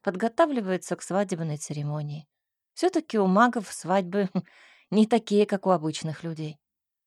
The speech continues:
«Я вот одного не понимаю», тут же спросила я. «Метки вообще у всех присутствующих на балу возникли? Но там ведь хватало и просто приглашенных,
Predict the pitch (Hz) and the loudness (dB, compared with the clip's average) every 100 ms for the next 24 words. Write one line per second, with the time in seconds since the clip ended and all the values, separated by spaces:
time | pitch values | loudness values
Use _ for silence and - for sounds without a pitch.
0 | _ _ _ 165 196 311 294 277 - 254 | _ _ _ 2 6 6 6 2 0 -2
1 | 214 233 240 277 269 220 214 214 233 233 | 4 6 6 6 6 6 4 4 6 4
2 | 196 156 147 - _ _ - 285 240 185 | 2 -4 -12 -20 _ _ -2 -2 0 -2
3 | - 180 170 202 196 185 147 - - 220 | -2 -4 -2 -4 -4 -4 -6 -4 2 2
4 | 240 - 240 233 - - 539 247 214 - | 2 -2 -2 -2 -2 -2 0 -2 -6 -6
5 | - 226 - - - 208 - 208 - 202 | 0 0 0 -8 -4 -2 -4 -10 -8 -6
6 | 196 208 196 208 226 277 262 185 185 202 | -4 -4 0 2 2 2 2 0 0 0
7 | 185 - 156 156 _ _ _ _ _ _ | -2 -4 -12 -12 _ _ _ _ _ _
8 | 180 214 226 226 233 240 240 240 - - | 6 8 8 6 6 6 6 0 -8 -14
9 | - 208 214 233 240 240 - 202 208 247 | -6 2 2 4 2 2 -2 -4 -2 -2
10 | - 370 339 247 220 - 202 170 156 - | -6 -6 -2 -2 -2 -2 -2 -2 -6 -12